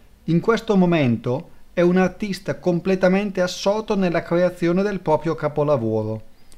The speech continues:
e ne è inebriato. Cibo e riposo per lui non sono nulla.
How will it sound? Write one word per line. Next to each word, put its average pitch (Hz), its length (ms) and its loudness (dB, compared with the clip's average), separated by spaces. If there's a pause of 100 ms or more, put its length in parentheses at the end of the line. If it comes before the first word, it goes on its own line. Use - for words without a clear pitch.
e 165 120 2
ne 180 240 4
è 170 340 0
inebriato. 127 1000 -2 (1800)
Cibo 208 420 0
e 175 120 6
riposo 139 540 2
per 143 180 -2
lui 185 200 2
non 185 200 4
sono 151 320 0
nulla. 120 520 2